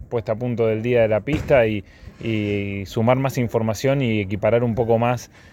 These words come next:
cada auto a ver cuáles son los pros, los contra y qué tan lejos está el Toyota de, de, bueno, de los años de desarrollo del Torino y,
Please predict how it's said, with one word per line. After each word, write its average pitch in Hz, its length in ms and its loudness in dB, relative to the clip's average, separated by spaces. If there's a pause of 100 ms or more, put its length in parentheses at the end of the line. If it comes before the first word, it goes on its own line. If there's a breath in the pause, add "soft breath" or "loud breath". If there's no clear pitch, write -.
(120)
cada 120 300 4
auto 131 260 2
a 107 60 2
ver 117 300 0 (280 loud breath)
cuáles 123 220 0
son 120 160 -4
los 117 100 0
pros, 135 300 4
los 113 160 2
contra 156 680 0
y 110 460 -4
qué 117 140 -4
tan 113 200 0
lejos 120 300 2
está 107 160 -2
el 117 100 0
Toyota 120 440 2
de, 104 240 0 (100)
de, 110 80 -6
bueno, 110 240 -2
de 104 60 -2
los 104 160 -6
años 117 240 -4
de 107 80 0
desarrollo 104 440 0
del 107 140 0
Torino 127 500 2
y, 101 160 -4